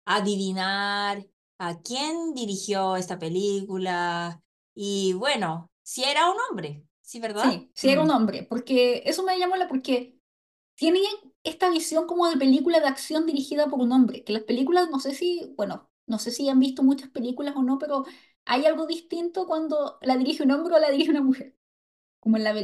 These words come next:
Speaker 1: Ujú.
Speaker 2: velocidad, como el tipo de escenas, pero lo que me
Speaker 1: Mm.
Speaker 2: gustó es que los personajes femeninos eran fuertes, reales, humanos,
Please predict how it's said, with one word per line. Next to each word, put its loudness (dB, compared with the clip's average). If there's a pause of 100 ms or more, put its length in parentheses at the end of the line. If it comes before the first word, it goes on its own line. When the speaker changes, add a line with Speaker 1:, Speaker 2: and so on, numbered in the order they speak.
(140)
Speaker 1:
Ujú. -2
Speaker 2:
velocidad, 2
como -2
el -4
tipo -2
de 0
escenas, -2 (640)
pero 4
lo 4
que 4
me 6
Speaker 1:
Mm. 2
Speaker 2:
gustó 0
es -6
que 2
los 0
personajes -2
femeninos 2
eran -4
fuertes, -4
reales, -2
humanos, 0